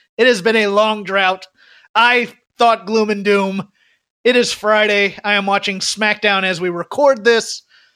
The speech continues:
Sheamus is back, kids. <laughs> Are you excited?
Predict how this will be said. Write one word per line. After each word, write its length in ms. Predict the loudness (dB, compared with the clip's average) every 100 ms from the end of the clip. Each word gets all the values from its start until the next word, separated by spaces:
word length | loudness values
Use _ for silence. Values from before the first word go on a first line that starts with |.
| _ _
Sheamus 560 | -2 2 2 0 -2
is 100 | -4
back, 380 | -4 -2 -2 -4
kids. 440 | 0 0 -2 -8 -14 _
<laughs> 160 | _ _
Are 80 | -12 -6
you 160 | -8 -8
excited? 600 | -12 -16 -10 -10 -10